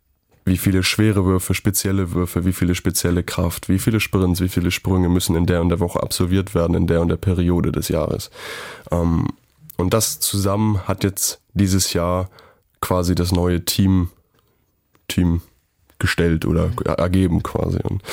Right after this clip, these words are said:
Speaker 1: bin sehr, sehr glücklich, dass jeder einzelne von, von denjenigen an meiner Seite ist und, äh, mich so tatkräftig auch unterstützt.
Speaker 2: Und wie streng ist der Juri Minor?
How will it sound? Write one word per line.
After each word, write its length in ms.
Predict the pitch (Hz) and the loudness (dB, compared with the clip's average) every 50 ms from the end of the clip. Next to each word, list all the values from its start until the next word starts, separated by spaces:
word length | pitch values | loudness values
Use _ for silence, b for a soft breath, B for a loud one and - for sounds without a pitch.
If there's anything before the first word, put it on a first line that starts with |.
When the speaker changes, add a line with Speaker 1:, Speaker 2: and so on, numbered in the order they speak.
| B B B B | B B B B
Speaker 1:
bin 120 | - 98 101 | 0 2 4
sehr, 140 | 101 110 101 | 4 4 4
sehr 140 | 95 98 | 2 2
glücklich, 300 | 92 104 104 95 95 92 | 2 2 0 0 0 0
dass 160 | - 92 87 90 | 0 0 2 2
jeder 220 | 92 95 92 80 | 2 2 2 2
einzelne 480 | - 90 92 92 - 92 90 90 87 85 | 0 0 0 0 0 0 2 2 0 0
von, 460 | - - 87 87 85 85 85 85 87 | -2 -2 0 0 2 2 0 0 -2
von 220 | - - 85 85 | -2 -2 -2 0
denjenigen 640 | 82 85 85 87 87 87 85 87 85 85 85 85 87 B B B B B B | 0 0 2 2 2 2 2 2 0 0 0 -2 -2 B B B B B B
an 160 | 80 82 85 | -2 0 0
meiner 240 | 87 87 90 87 87 | 0 2 0 0 0
Seite 320 | 87 87 87 87 - - | 0 0 0 0 -2 -2
ist 300 | - - 95 98 - - | -2 0 0 -2 -2 -4
und, 340 | - - 87 87 82 - - | -2 -2 -2 -2 -2 -2 -2
äh, 160 | 69 78 80 | -2 0 0
mich 180 | 85 87 85 - | 0 0 0 0
so 100 | - 82 | -2 -2
tatkräftig 840 | - - 85 85 - - - 90 85 - - 85 85 85 - - - - | -2 -2 -2 -2 -4 -4 -4 -4 -4 -2 -2 -2 -2 -2 -4 -8 -10 -8
auch 140 | - - 90 | -6 -4 -4
unterstützt. 580 | 87 90 87 - - - - 92 - - B B B B B _ _ | -2 -2 -2 -4 -4 -4 -6 -6 -8 -10 B B B B B _ _
Speaker 2:
Und 260 | - 165 160 156 - | -6 -4 -4 -4 -2
wie 120 | 165 175 156 | -2 -2 -2
streng 480 | - - - - - 160 156 151 147 135 | -4 -6 -6 -4 0 0 2 2 2 2
ist 200 | 139 - - - | 0 -2 -2 -2
der 80 | 143 | 0
Juri 360 | 135 123 135 135 127 131 135 | 0 0 0 0 0 0 0
Minor? 480 | 131 131 135 139 135 135 135 135 170 220 | 2 2 2 2 2 0 0 -2 -2 -4